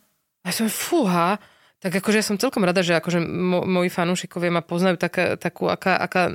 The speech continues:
som a že, mm, a že cha-, hlavne každý nech si to robí, ako chce, úplne kto sa chce namaľovať, nech sa namaľuje,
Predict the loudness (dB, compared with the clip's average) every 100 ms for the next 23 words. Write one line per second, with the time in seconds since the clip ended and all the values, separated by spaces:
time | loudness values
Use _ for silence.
0 | -4 -2 0 2 2 0 0 0 0 0
1 | -4 -10 -4 -4 -4 -12 -8 -4 -2 0
2 | 0 0 0 0 0 2 0 0 -2 -2
3 | -2 -4 -6 -6 -6 -4 -2 -2 0 0
4 | -2 -2 -2 0 2 4 2 0 -2 0
5 | 2 2 2